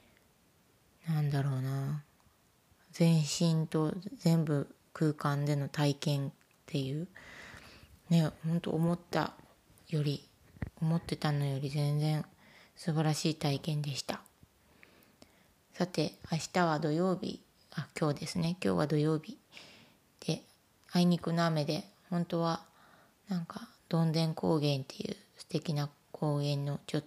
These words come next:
と、え、大人の足で二時間半かかるようなコースとかを歩いてみたかったんですけど、明日は無理そうですね。でも、友達の家族も明日は、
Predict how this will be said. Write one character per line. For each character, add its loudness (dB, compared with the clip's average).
と、 -12
え、 -8
大 -4
人 2
の 4
足 2
で 0
二 2
時 0
間 2
半 0
か -4
か 0
る 2
よ 0
う -2
な -4
コ -8
ー -2
ス -10
と -12
か -14
を -6
歩 2
い 0
て -6
み -2
た 0
か -4
っ -12
た -6
ん -6
で -8
す -8
け -6
ど、 -8
明 -2
日 -2
は 4
無 0
理 -2
そ -6
う -4
で -18
す -18
ね。 0
で 2
も、 0
友 -2
達 -2
の 0
家 -2
族 -2
も 0
明 -2
日 -2
は、 -4